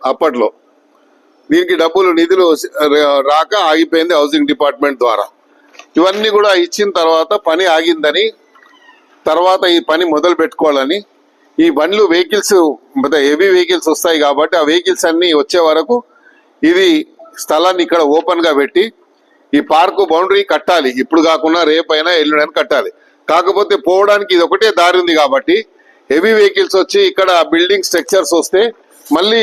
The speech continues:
ఇవంతా కూడా, ఆ, పలగొట్టాల్సిన పరిస్థితి వస్తది. అప్పుడు పలగొట్టాల్సిన పరిస్థితి వస్తుంది కాబట్టి మళ్ళీ హౌసింగ్ కట్టినప్పుడు తీసే పరిస్థితి వస్తది కాబట్టి అప్పటి వరకు హౌసింగ్ కంప్లీట్ అయ్యే వరకు ఉండాలని మనం చెప్పడం జరిగింది.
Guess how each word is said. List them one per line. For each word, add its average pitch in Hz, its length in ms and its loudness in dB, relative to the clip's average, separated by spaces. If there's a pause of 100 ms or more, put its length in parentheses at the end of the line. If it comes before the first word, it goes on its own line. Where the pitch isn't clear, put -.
ఇవంతా 185 380 0
కూడా, 220 140 2 (360)
ఆ, 170 40 2 (420)
పలగొట్టాల్సిన 180 640 0
పరిస్థితి 151 400 -4
వస్తది. 101 300 -4 (800)
అప్పుడు 165 180 0 (100)
పలగొట్టాల్సిన 208 640 2
పరిస్థితి 190 280 2
వస్తుంది 165 360 0
కాబట్టి 170 360 0 (140)
మళ్ళీ 185 160 0 (100)
హౌసింగ్ 196 340 0
కట్టినప్పుడు 175 420 -2 (560)
తీసే 196 280 2 (120)
పరిస్థితి 185 420 -2
వస్తది 160 300 0
కాబట్టి 139 340 0 (760)
అప్పటి 220 300 0
వరకు 208 280 2
హౌసింగ్ 185 360 0
కంప్లీట్ 175 340 -2
అయ్యే 160 140 2
వరకు 175 220 0 (120)
ఉండాలని 180 460 0
మనం 180 220 0
చెప్పడం 165 340 -2
జరిగింది. 120 320 -2